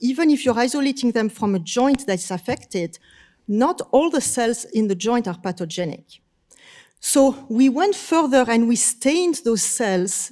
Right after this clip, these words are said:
that we had patched for markers of aggressiveness of the cells. And what we found is the seventy percent of the cells that respond to, uh, arachidonic acid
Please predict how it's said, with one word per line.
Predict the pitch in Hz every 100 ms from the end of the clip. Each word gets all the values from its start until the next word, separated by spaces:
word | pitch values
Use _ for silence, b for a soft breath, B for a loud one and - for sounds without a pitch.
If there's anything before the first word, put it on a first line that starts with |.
| 220
that | 202 -
we | 214
had | 196 190
patched | 233 220 170 - - b b b b _
for | - 226
markers | 214 233 - - 285 240 -
of | 202 208
aggressiveness | 196 175 277 - 240 190 170 175 -
of | 165
the | 165
cells. | - 156 160 190 - b b b b -
And | 233 240 -
what | 202 247 -
we | 240
found | - 320 311 294 - -
is | 233 -
the | 214
seventy | - 208 330 285
percent | - 254 - 254
of | 214
the | 196
cells | 180 - 262 277
that | 214 196
respond | 208 190 - 254 285 -
to, | - 214 214 b b b _
uh, | 190 185
arachidonic | 214 233 - 208 202 196 -
acid | 285 - - 185 180